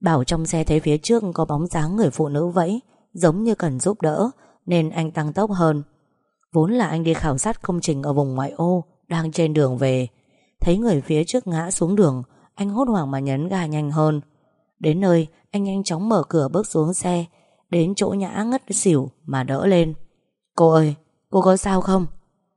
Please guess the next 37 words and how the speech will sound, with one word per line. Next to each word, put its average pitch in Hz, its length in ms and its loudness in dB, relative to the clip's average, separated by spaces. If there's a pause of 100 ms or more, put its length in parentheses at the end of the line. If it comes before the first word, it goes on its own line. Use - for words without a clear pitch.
(240)
Khi 160 240 4
thấy 156 180 0
mặt 190 180 -4
là 139 120 -2
Nhã 147 360 -4
thì 170 120 0
Bảo 143 200 0
sừng 143 300 0
sốt, 233 260 0 (260)
sắc 254 200 -2
mặt 202 180 -4
đầy 139 180 0
lo 139 180 -2
lắng. 143 320 -2 (520)
"Nhã, 160 320 -2 (420)
Nhã, 185 340 0 (320)
em 208 160 0
sao 214 240 0
vậy?" 151 280 2 (880)
Thấy 170 140 0
cô 190 220 2
vẫn 190 220 0
không 190 200 0
có 160 140 0
dấu 151 160 0
hiệu 202 260 2
tỉnh 139 260 -2
lại, 127 260 -4 (380)
nhìn 165 260 0
người 143 220 4
dính 151 280 -2
đầy 185 180 0
đất 175 200 -2
cát, - 260 -4 (280)
khá 170 280 -4
chật - 260 -2
vật 139 200 4